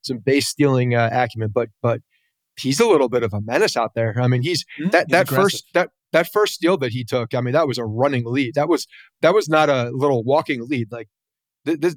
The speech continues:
Speaker 1: we had a couple hops in there and then took off and, and, and stole that bag on the pitcher. So, um, he's aggressive on the base path. He's, he's got,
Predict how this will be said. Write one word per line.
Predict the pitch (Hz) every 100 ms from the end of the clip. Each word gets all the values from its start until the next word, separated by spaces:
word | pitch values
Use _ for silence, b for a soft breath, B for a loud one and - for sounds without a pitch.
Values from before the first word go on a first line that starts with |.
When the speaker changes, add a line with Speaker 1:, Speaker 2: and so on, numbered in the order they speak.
| 143
Speaker 1:
we | 147 185
had | 170
a | 143
couple | 170 139
hops | - 170 -
in | 151 131
there | 123 123
and | 127 131 131
then | 131 120
took | - 131 139
off | 131 117
and, | 120 123
and, | 120 117
and | 120 113
stole | - 127
that | 120 113
bag | 123 117
on | 113
the | 110
pitcher. | 120 113 110
So, | - 120 107 B B B
um, | 131 135 123 -
he's | - 165
aggressive | 156 151 151 156 156 147 - - - 143
on | 135 135
the | 131
base | 123 131
path. | - 131 -
He's, | 131 117 -
he's | 127 123
got, | - 131 127